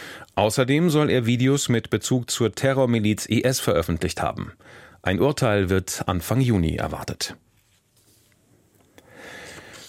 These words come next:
Gut fünf Monate nach dem Angriff auf ein israelisches Rüstungsunternehmen in Ulm hat vor dem Oberlandesgericht Stuttgart der Prozess gegen fünf Angeklagte begonnen.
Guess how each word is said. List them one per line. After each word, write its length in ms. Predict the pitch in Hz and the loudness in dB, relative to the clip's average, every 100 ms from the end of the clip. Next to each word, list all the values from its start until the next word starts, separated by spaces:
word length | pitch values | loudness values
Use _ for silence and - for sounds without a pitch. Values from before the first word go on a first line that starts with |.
| - - - - - - - | -20 -20 -20 -20 -20 -20 -2
Gut 320 | 160 170 175 | 4 4 4
fünf 300 | - 202 202 | 2 0 2
Monate 520 | 156 151 151 135 135 107 | 4 6 4 4 2 4
nach 220 | 101 90 | 2 2
dem 260 | 110 104 | 2 2
Angriff 540 | - 117 135 139 160 - | 2 2 4 2 0 2
auf 320 | 110 113 - | 2 2 2
ein 220 | 101 104 | 2 2
israelisches 840 | - 117 131 113 143 143 123 110 123 | 2 0 0 0 0 2 0 0 0
Rüstungsunternehmen 1040 | 147 156 127 101 110 110 104 101 98 98 | 0 0 0 0 2 2 4 4 4 2
in 240 | - 98 | 2 2
Ulm 520 | - 107 113 147 170 139 | 4 4 4 4 4 4
hat 220 | 135 - | 0 -4
vor 280 | - 123 113 | 0 2 4
dem 200 | 110 113 | 4 4
Oberlandesgericht 1080 | 104 107 107 156 147 - 92 87 110 - | 4 4 2 2 -2 0 0 0 -2 -4
Stuttgart 640 | - 143 143 131 113 123 - | -2 -2 0 2 2 0 -2
der 80 | 107 | -2
Prozess 440 | 107 - 104 - | -2 0 0 0
gegen 260 | 95 87 90 | -2 -2 0
fünf 360 | 131 104 - - | 0 0 0 0
Angeklagte 720 | 123 117 104 98 85 - 87 | 2 2 0 0 0 -2 -2
begonnen. 420 | 92 90 87 80 | 2 2 2 -2